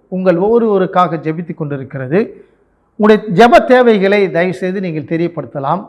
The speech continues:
நாங்கள் தொடர்ந்து ஜெபித்து உங்களுடைய நன்மைக்காக, உங்களுடைய சந்தோஷத்திற்காக, உங்களுடைய சமாதானத்திற்காக, உங்களுடைய ஆயுசு காலங்களுக்காக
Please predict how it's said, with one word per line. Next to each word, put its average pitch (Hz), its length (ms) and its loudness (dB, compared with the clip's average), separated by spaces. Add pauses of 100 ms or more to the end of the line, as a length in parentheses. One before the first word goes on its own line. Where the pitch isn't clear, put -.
நாங்கள் 151 320 -8
தொடர்ந்து 185 300 2
ஜெபித்து 175 520 2 (640)
உங்களுடைய 170 180 2
நன்மைக்காக, 196 580 4 (240)
உங்களுடைய 170 240 -4 (100)
சந்தோஷத்திற்காக, 170 800 0 (200)
உங்களுடைய 156 300 -8
சமாதானத்திற்காக, 170 880 -2
உங்களுடைய 196 680 0
ஆயுசு 247 260 4
காலங்களுக்காக 185 960 2